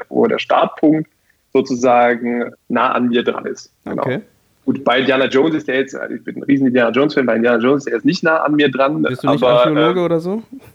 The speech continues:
Speaker 1: ich bin nicht Archäologe. Ich bin auch nicht Beschaffer seltener Antiquitäten und auch kein Grabräuber.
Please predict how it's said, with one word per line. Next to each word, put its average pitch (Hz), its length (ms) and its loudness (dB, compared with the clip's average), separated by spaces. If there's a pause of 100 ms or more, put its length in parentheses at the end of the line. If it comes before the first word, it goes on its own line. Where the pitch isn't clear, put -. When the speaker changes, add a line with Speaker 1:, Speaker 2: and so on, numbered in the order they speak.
(220)
Speaker 1:
ich - 160 -8
bin 160 200 2
nicht 185 260 0
Archäologe. - 680 0
Ich 160 140 -2
bin 135 120 -6
auch 147 180 -2
nicht 156 180 -8
Beschaffer 151 420 -2
seltener 147 360 0
Antiquitäten 143 800 -2
und 139 100 -8
auch 190 140 0
kein - 220 -2
Grabräuber. - 600 -2